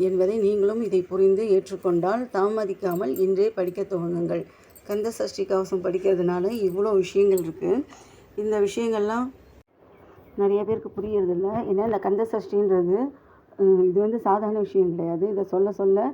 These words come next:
நம்ம உடம்புல இருக்க மாற்றங்கள்லாம் நம்ம கண்கூடா நம்மளே பார்க்கலாம்.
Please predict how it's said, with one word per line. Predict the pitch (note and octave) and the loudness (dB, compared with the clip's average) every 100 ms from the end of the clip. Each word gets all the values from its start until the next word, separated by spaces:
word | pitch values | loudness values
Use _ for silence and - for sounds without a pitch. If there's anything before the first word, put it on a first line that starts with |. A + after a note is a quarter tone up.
| - _ _ - | -8 _ _ -2
நம்ம | F#3+ F#3 | 0 2
உடம்புல | F#3 G#3 G#3+ | 0 0 0
இருக்க | F#3+ F#3+ A3 D#4 - _ _ | 0 0 -2 -2 -6 _ _
மாற்றங்கள்லாம் | - F#4+ F#3+ G3+ F#3+ F#4+ | 0 2 2 4 4 4
நம்ம | G#3 - | 2 -2
கண்கூடா | F#3+ F3+ G3 G3+ | 0 0 2 4
நம்மளே | G3 F#3 G3+ | 4 4 4
பார்க்கலாம். | F3+ F3+ F3+ G#3+ | 4 2 2 2